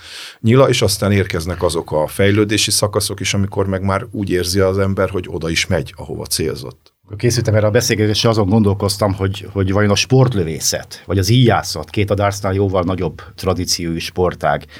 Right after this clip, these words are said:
Speaker 2: miért nem tud kivívni magának hasonló népszerűséget, meg nézettséget? Elvégre a helyzet ugye nagyon hasonló, adott egy céltábla, adott egy eszköz, amelyen minél pontosabban kell céloznunk. Hát nem elhanyagolható különbség, hogy otthon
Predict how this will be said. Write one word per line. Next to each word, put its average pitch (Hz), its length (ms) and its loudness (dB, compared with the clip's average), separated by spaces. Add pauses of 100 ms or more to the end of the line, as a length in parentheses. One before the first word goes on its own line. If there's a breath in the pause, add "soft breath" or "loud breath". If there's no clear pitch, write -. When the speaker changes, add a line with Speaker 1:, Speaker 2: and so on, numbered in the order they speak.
(180 loud breath)
Speaker 2:
miért 160 200 4
nem 98 140 0
tud 85 160 -10
kivívni 80 400 -8
magának 76 380 -2
hasonló 76 540 -4
népszerűséget, 76 760 -6
meg 82 100 -8
nézettséget? 90 540 -4
Elvégre 101 320 0
a 104 40 4
helyzet 104 280 2
ugye 101 120 -4
nagyon 98 260 0
hasonló, 113 480 2
adott 90 180 -2
egy 76 100 -6
céltábla, 110 480 2
adott 87 200 -4
egy - 140 2
eszköz, 123 420 2 (420 loud breath)
amelyen 92 260 0
minél 107 240 4
pontosabban 98 500 0
kell 92 120 -4
céloznunk. 117 400 4
Hát 117 100 2
nem 143 120 4
elhanyagolható 101 640 2
különbség, 101 420 0
hogy 95 200 -4
otthon 98 400 -4